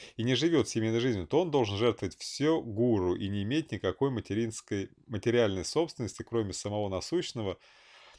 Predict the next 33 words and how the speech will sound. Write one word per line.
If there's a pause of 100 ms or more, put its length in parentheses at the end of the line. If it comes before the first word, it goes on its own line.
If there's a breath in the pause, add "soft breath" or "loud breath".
(260 loud breath)
что
необходимо
для
поддержания
существования
и
выполнения
ритуалов.
То
есть,
еще
раз, (960)
о
чем
нам
говорится
со
страницы
этого
сайта. (640 loud breath)
То
есть,
ну,
во-первых,
есть,
э,
действительно,
ну,
есть
учитель,
есть
ученик,
да.